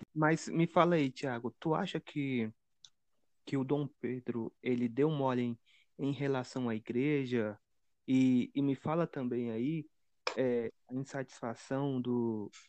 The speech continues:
dos soldados na, depois da Guerra do Paraguai, né? Porque quando a gente lê na história, nós vemos que eles estavam insatisfeitos, eles queriam um reconhecimento, uma honra maior. Então, de certa forma, havia um,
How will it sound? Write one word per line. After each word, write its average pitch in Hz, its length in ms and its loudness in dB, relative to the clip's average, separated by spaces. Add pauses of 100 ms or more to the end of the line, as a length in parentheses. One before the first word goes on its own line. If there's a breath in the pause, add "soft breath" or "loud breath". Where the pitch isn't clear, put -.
(180)
dos 156 180 -2
soldados 156 560 -2
na, 120 400 -2 (240)
depois 139 420 2
da 147 140 0
Guerra 131 240 -4
do 131 120 -4
Paraguai, 123 500 2
né? 123 100 4
Porque - 540 6 (640)
quando 180 180 4
a 180 60 6
gente 160 200 2
lê 120 400 2
na 113 120 2
história, 139 640 4 (360)
nós 120 160 4
vemos 123 240 2
que - 120 -8
eles 127 200 -4
estavam 135 360 -6 (120)
insatisfeitos, 180 1120 0
eles 151 160 0
queriam 143 320 -2
um 160 60 0
reconhecimento, 139 920 0
uma 147 180 2
honra 139 300 4
maior. 131 440 4 (340 soft breath)
Então, 151 300 0
de 156 80 -2
certa 147 380 0
forma, 139 520 4 (360)
havia 123 420 2
um, 160 360 2